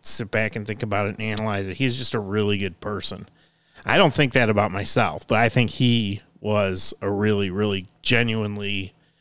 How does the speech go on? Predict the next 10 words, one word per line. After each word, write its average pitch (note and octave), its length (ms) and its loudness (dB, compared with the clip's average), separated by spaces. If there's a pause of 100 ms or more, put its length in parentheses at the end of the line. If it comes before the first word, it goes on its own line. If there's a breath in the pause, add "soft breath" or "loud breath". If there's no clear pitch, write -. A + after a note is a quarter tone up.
(360 soft breath)
good, A#2+ 360 2
decent A2+ 400 0
man. G#2 380 -4
He A#2 100 -6
was G2 140 -4
a G2+ 60 -8 (200)
really A#2+ 280 2
good G#2+ 160 -2
husband. A2 640 -2 (760 soft breath)
Um, F#2+ 440 0